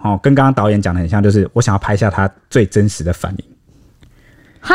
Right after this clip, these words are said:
Speaker 1: 所以这个是这个导演啊，他虽然是很多成就啊，很高，但这个是他一辈子都抹不去的争议。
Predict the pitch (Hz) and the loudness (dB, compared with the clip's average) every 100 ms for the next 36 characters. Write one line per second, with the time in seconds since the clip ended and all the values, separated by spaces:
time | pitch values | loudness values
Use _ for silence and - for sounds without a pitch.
0 | 554 - 214 226 185 165 175 147 175 139 | 0 2 0 2 0 2 2 2 2 2
1 | 117 - _ _ _ - 107 131 143 101 | 0 -4 _ _ _ -8 -2 2 2 2
2 | 82 - 185 175 135 139 - - 101 127 | -4 -4 0 2 2 0 -4 -4 0 2
3 | - 95 101 120 87 82 _ _ _ _ | 2 0 2 0 0 -6 _ _ _ _
4 | _ - - 98 120 107 123 190 170 147 | _ -6 -4 -2 0 -2 0 0 2 2
5 | 123 135 123 - 113 107 110 104 98 85 | 2 0 0 -2 -2 0 2 2 0 -2
6 | 87 101 90 - 87 87 | -2 -2 -2 0 -2 -4